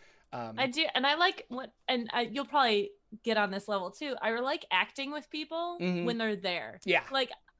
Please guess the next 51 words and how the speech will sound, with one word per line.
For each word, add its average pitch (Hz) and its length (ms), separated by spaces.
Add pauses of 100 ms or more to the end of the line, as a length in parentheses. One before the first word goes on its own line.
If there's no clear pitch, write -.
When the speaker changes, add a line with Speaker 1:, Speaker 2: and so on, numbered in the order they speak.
(100)
Speaker 2:
I'm, 320 320
like, 247 240 (140)
I'm 247 140
having 330 340
an 294 100
emotional 262 520
scene 247 360
with 208 140
another 226 320
character, 226 540
and 196 80
I'm 196 80
staring 247 580
at 269 140
my 247 160
screen, 277 540
and 226 80
I'm 220 60
Speaker 1:
Yeah. - 0
Speaker 2:
like, 226 180
I 294 60
don't, - 160 (240)
I - 40
mean, 285 100
they 359 80
don't 403 140
even 392 160
know 320 160
if 392 40
I'm 233 180
looking 240 380
at 190 180
them, 185 300 (280)
which 285 160
is 392 120
also 359 380
good, 220 260
because 226 420 (360)
if 262 160
I 254 280 (220)
don't 220 240
wanna 285 320
zone 214 260
out 185 220
during 196 240
the 180 60
game 175 240
because 190 300
my 190 100
character 190 520
is 180 500